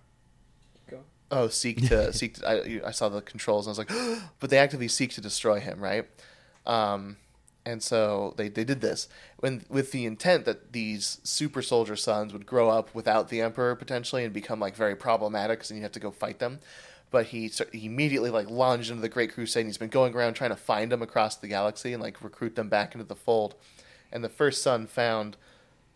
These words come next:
Speaker 2: by official record is Horus.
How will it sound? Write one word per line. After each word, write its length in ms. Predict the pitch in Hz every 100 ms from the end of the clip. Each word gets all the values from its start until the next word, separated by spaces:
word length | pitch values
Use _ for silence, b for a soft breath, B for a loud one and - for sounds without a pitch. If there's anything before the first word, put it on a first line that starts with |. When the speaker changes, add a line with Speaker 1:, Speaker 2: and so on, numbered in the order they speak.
| _ _
Speaker 2:
by 340 | 127 113 101 -
official 600 | - - - 170 - 135
record 520 | 113 104 104 113 104 -
is 220 | 107 98
Horus. 580 | - 139 113 - - -